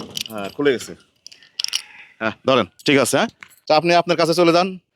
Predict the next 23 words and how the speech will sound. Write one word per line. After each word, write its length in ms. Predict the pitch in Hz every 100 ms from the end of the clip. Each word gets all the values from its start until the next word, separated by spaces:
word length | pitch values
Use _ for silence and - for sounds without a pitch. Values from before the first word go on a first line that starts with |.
| _ -
আমরা 180 | 147 156
ডাকবো 260 | 143 131 127
ইনশাল্লাহ। 320 | 113 113 98
ঠিক 140 | 95 139
আছে, 160 | 110 98
যান, 140 | 98 - _ _ _
ধরো, 160 | 127 123 - _ _ _
এটা 180 | 143 127
খোলো, 200 | 120 123 117
একটা 200 | - 123 139
একটা 140 | 139
করে 140 | 135 123
খোলো। 180 | 120 107 _ _ _ _ _ _ _ _ _
দোকান 200 | - 127 131
খোলা 200 | 139 139
আছে, 220 | 135 160 185 208 120
বয়ামগুলো 360 | 123 139 143 143
বাই 140 | 143
করো। 220 | 139 151 185 _ - - -
তো 80 | 110
কি 160 | -
কি 120 | 147 170
থাকছে 360 | 156 - -